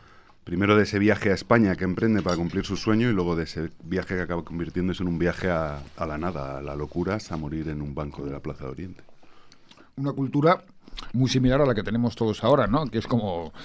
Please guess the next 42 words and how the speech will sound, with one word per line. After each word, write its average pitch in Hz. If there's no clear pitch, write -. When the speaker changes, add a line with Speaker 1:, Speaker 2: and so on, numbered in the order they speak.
Speaker 2:
que 135
esto 139
no 135
sale, 101
pues 95
me 101
da 92
igual. 87
No, 123
<laughs> 135
vamos, 165
que 98
no... 120
Ahí, 143
es, 147
ahí 160
muestra 170
un 160
gran, 160
un 139
gran 143
contraste, 123
¿no? 139
Entre 135
las 95
dos 110
mentalidades, 113
¿no? 127
Entre 87
una 101
mentalidad 101
oriental 101
o 95
japonesa 104
o 104
nipona 107
y 104
una 101
europea 95
o 90
española, 95
¿no? 139